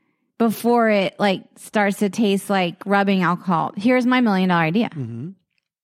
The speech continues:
Speaker 1: You know how, like, when you get, like, Chinese food and they'll send you those, like, little packets of soy sauce?
Speaker 2: Yes.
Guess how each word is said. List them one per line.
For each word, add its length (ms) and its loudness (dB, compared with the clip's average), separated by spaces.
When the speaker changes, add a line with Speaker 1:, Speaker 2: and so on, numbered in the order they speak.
Speaker 1:
You 120 0
know 180 0
how, 140 2
like, 240 -2
when 160 0
you 160 0
get, 240 0
like, 220 0
Chinese 500 0
food 720 2
and 180 2
they'll 140 4
send 300 2
you 100 4
those, 180 2
like, 220 0
little 380 2
packets 720 -2
of 120 0
soy 320 -2
sauce? 500 0
Speaker 2:
Yes. 380 -6